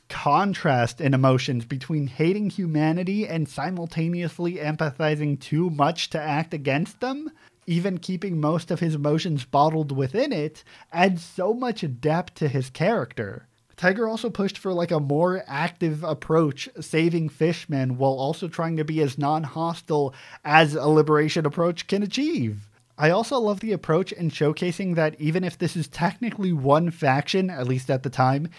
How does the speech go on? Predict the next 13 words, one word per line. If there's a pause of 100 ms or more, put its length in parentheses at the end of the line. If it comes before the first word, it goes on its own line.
(140)
it
had
multiple
ideologies, (240)
all
of
which
wanted
to
approach
this
very
differently,